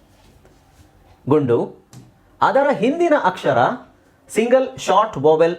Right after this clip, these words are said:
ಆಗಿದ್ದರೆ, ಇದರ ಹಿಂದಿನ ಅಕ್ಷರ ಯಾವುದು? ಸಿಂಗಲ್ ಶಾರ್ಟ್ ವಾವೆಲ್ ತಾನೆ? ಆ, ಆ, ಆ, ಆ, ಆ, ಆ, ಸ್ಟಾ, ರ, ಟ,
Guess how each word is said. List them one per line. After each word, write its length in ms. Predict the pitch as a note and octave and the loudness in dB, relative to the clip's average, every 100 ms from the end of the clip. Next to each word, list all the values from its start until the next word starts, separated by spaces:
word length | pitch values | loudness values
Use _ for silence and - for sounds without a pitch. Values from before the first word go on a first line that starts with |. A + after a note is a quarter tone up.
| - | -2
ಆಗಿದ್ದರೆ, 720 | D3 C#3 A#2+ A#2+ A#2+ - - _ _ _ _ _ - | 0 0 0 2 2 0 -10 _ _ _ _ _ 0
ಇದರ 140 | F3 | 2
ಹಿಂದಿನ 240 | F#3 A3+ B3 | 4 4 2
ಅಕ್ಷರ 180 | A#3 A3+ | 2 4
ಯಾವುದು? 320 | G3+ F#3+ G3 | 4 4 0
ಸಿಂಗಲ್ 280 | F#3+ F#3 F#3+ | -2 0 0
ಶಾರ್ಟ್ 220 | F3+ E3+ | 0 0
ವಾವೆಲ್ 260 | D#3 D3 C#3+ | 2 0 0
ತಾನೆ? 340 | F#3+ - - _ - | 0 -2 -8 _ -4
ಆ, 120 | C3+ - - _ _ C3 | -2 -2 -8 _ _ -4
ಆ, 120 | C#3 - _ _ _ _ _ _ _ _ - | -4 -6 _ _ _ _ _ _ _ _ -2
ಆ, 120 | C3 - _ - | -2 -4 _ -4
ಆ, 160 | C#3 C3 - _ _ - | -2 -2 -8 _ _ -6
ಆ, 120 | C#3 C3 - _ _ _ - | -4 -6 -16 _ _ _ -4
ಆ, 220 | B2+ B2 | -2 -4
ಸ್ಟಾ, 500 | - - C#3+ - - B2+ | -10 -2 -2 -2 -12 -4
ರ, 120 | C3+ C#3+ - _ | -2 -2 -6 _
ಟ, 40 | _ | _